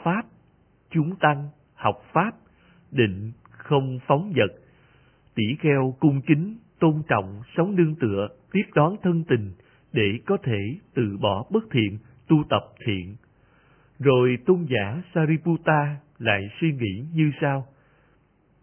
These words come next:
Những pháp này trong ta đã được thanh tịnh trong sáng.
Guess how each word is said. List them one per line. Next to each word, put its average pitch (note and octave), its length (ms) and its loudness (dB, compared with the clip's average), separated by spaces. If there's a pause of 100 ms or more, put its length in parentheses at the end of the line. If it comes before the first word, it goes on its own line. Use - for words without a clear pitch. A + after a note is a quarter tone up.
Những G#2 320 -4 (100)
pháp F3 220 -4
này G2 380 -4
trong C#3+ 240 -2
ta C3 320 -4 (140)
đã C3+ 100 -4
được B2+ 260 -4
thanh D#3 300 -4
tịnh G2 340 -6
trong C#3+ 280 -4
sáng. D#3 240 -4